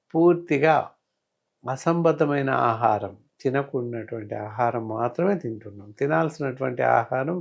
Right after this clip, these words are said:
పూర్తిగా మర్చిపోయి చాలా సంవత్సరాలు అయిందని చెప్పొచ్చు. ఈ మధ్య కాలంలో పాలు తాగే వారి సంఖ్య చాలా తక్కువగా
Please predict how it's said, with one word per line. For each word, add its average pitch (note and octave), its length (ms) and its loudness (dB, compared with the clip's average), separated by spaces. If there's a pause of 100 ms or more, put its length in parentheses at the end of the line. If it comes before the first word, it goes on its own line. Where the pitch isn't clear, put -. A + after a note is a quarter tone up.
పూర్తిగా E3+ 400 2 (100)
మర్చిపోయి C3 460 -6 (580)
చాలా C3+ 260 6 (140)
సంవత్సరాలు C3 580 0
అయిందని A2+ 340 -6
చెప్పొచ్చు. - 440 -8 (320)
ఈ D#3 80 4 (100)
మధ్య E3+ 220 4
కాలంలో C3 520 2 (260)
పాలు D3 300 6 (100)
తాగే C3+ 400 4
వారి B2 280 0
సంఖ్య A#2+ 300 -2 (120)
చాలా C#3 280 2 (140)
తక్కువగా D#3 720 2